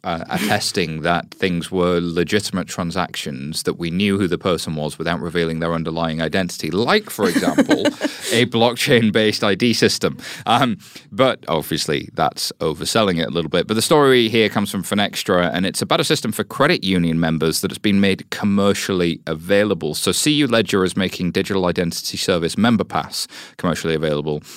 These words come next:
Speaker 1: And it's actually developed by credit union-owned C U Ledger. Uh, MemberPass is a K Y C compliant, member-controlled, interoperable,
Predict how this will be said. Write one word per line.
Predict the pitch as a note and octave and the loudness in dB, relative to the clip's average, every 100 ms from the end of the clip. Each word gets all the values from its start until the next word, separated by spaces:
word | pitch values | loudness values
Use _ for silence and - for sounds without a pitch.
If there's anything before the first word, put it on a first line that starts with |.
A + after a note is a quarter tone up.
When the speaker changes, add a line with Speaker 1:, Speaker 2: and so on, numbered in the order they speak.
| - | -6
Speaker 1:
And | A#2+ | -2
it's | A#2+ | 0
actually | F#3 - A3+ | 0 0 -2
developed | E3+ B2+ A#2 | 0 0 0
by | A2 F#2+ | 2 0
credit | - C#3 D#3 - | 2 2 2 0
union-owned | F#2 G2+ G2 G2 F#2+ F#2 F2+ - | 0 2 2 2 0 0 0 -2
C | - - | -6 -4
U | F#2 F2 F2+ | -4 -2 -2
Ledger. | A#2 D3 - - - - - - | 0 -2 -2 -6 -6 -18 -20 0
Uh, | F#2+ | 4
MemberPass | G2 D3 D#3+ D3+ - | 6 4 2 0 0
is | G#2+ | 0
a | G2 | -2
K | - C#3 | 2 0
Y | D3+ D3+ | 4 2
C | - C3 | 2 0
compliant, | - G#2 E2 E2 D#2+ - | -2 -2 2 2 0 -2
member-controlled, | F2 G#2+ B2+ C3+ B2+ C3 G2+ D#2+ D2 D#2+ - - - _ _ _ _ _ _ | 0 2 2 0 0 -2 0 0 0 -4 -10 -18 -20 _ _ _ _ _ _
interoperable, | - D3+ D3 D3+ C3+ - G#2+ D#2+ D#2+ F2 | -4 -2 -2 0 0 0 -4 -2 -2 -2